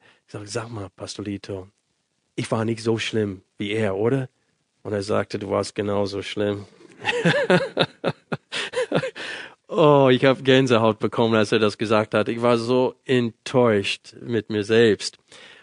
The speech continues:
Aber es ist öfter so, dass wir, äh, einen toten Winkel haben, dass wir blind zu gewissen Dingen in unserem Leben. Wir sehen es nicht, wir nehmen es nicht mal wahr, wir denken, dass alles ist in Ordnung.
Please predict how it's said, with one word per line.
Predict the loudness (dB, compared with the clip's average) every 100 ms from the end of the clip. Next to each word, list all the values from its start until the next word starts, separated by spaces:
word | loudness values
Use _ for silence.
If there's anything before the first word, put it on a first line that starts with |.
| _
Aber | -2 2 4 2
es | 0
ist | 0 0 -2 -16 -20 _ -2
öfter | -2 0 0
so, | 0 0 0 -2 -8 _ _
dass | _ -4 -2 -4
wir, | -2 2 2 0 -2 -6 _ _ _ _ -12
äh, |
einen | -8 -6 -8 -10 -8 -8 -4
toten | -4 -4 -4
Winkel | -4 -4 -4
haben, | -4 -4
dass | -6 -6 -4
wir |
blind | -4 0 2 2 -4 -14 _ _ _ _ -16
zu | -10
gewissen | -6 -4 -4 -4
Dingen | -2 -2 -2
in | -4
unserem | -6 -6 -4
Leben. | -2 0 0
Wir | -2
sehen | 0 0 -2
es | -4 -6
nicht, | -6 -4
wir | -2
nehmen | -2 -2 -2
es | -4 -2
nicht | -2
mal | -2 0
wahr, | 0 0
wir | 0
denken, | 0 -2 -2 -4
dass | -4
alles | -2 -2 2 0 0
ist | -6 -10 -10
in | -10 -8
Ordnung. | -4 -2 -2 -4 -8